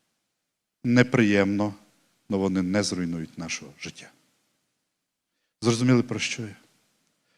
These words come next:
Вони не зруйнують життя. «Павло, чого ти такий спокійний?» Як в нас є вираз, як удав. Уже з корабля все викинуто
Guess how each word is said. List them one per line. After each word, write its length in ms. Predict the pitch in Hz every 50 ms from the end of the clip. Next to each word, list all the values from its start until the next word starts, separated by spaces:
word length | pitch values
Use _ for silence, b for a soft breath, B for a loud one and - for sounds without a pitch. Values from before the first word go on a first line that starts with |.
| _ _ _ -
Вони 220 | 127 127 127 123
не 220 | 123 123 131 127 120
зруйнують 520 | 107 113 113 113 107 110 110 107 101 95
життя. 400 | 92 107 101 - - 113 101 92 - _ b b b b b b b b b
«Павло, 320 | - 156 156 156 165 156 143
чого 200 | - 175 170 165
ти 80 | 175
такий 180 | 151 - - 160
спокійний?» 840 | - - - - 135 131 - - - 180 180 180 170 165 160 156 160 B B B B B
Як 140 | - 113 -
в 20 | 143
нас 240 | 127 120 - -
є 60 | 131 117
вираз, 400 | 110 127 127 123 117 - - 113
як 160 | 101 - -
удав. 440 | 113 110 107 101 117 98 87 82 - - - _ _ _ _ _ _ _ _ _ _ _ _ _ _ _ _ _ _ _ _ _ _ _ _ _ -
Уже 220 | 143 139 160 170
з 60 | -
корабля 380 | - - 175 165 165 160 170 160
все 220 | 143 - - 160
викинуто 640 | 135 127 131 123 - 120 98 107 104 - 117 107 110